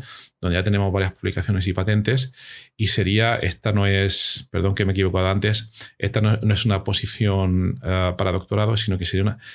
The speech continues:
es un proyecto y es solo para un año. ¿Mm? Sería para, para un año. ¿Mm? De momento aquí no, no podemos ofrecer más. Luego pueden pasar muchas cosas.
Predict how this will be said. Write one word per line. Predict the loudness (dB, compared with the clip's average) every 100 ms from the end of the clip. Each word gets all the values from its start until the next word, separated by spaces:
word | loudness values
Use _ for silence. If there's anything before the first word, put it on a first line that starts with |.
| -10
es | -2 0
un | 2
proyecto | 2 0 0 -2 -2 -2 -12 -20 _
y | -2
es | 0
solo | 2 2
para | 2 0
un | 2
año. | 0 -2 -6 _ _ _ _ _
¿Mm? | -2 -2 -2 -10 _ _
Sería | -4 0 2
para, | 2 2 2 2 0 -4 -4
para | -2
un | 0
año. | 0 -2 -8 _ _ _ _ _
¿Mm? | -4 -2 -4 _ _ _ -4
De | 0
momento | 2 2 2
aquí | 0 2 0 0
no, | 0 2 2 2 2 -2 -8 -8
no | -2 0
podemos | 2 2 0
ofrecer | 0 0 2
más. | 2 2 -2 -2
Luego | 0 2
pueden | 2 0
pasar | 0 0
muchas | 0 0 -2
cosas. | 0 2 2 0